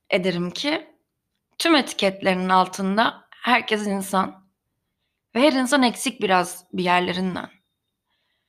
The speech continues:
O yüzden eğer insanı anlamak istiyorsanız kendinizdeki eksiklerden başlamanızı tavsiye ederim ben.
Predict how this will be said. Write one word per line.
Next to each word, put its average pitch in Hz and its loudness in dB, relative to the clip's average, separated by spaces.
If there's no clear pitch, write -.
O 277 4
yüzden 294 2
eğer 214 6
insanı 269 4
anlamak 262 4
istiyorsanız 285 -4
kendinizdeki 226 0
eksiklerden 220 2
başlamanızı 185 -2
tavsiye - 0
ederim 185 -4
ben. 247 -2